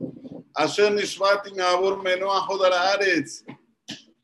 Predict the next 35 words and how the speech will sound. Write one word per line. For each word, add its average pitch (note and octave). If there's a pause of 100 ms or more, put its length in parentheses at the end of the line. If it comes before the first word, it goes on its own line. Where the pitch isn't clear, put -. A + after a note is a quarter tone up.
(1000)
¿Por E3
qué A#3
la A#3
culpa A3
es G3+
de G3+
Noah? E3+ (880)
Porque F#3+
no A#3
hizo A3+
tefilá. G3 (840)
Así E3+
dice A3
el G3+
Talmud. G3 (420)
Tenía G#3+
que G3+
haber A3+
rezado G#3
a G3
Dios. G#3
"Dios, G#3+ (340)
¿vos G3
vas -
a F3+
mandar E3+
el E3
Mabul? E3+ (160)
¿Cómo C4+
lo A#3
vas G#3
a G3
mandar F3
el E3
Mabul? C#3+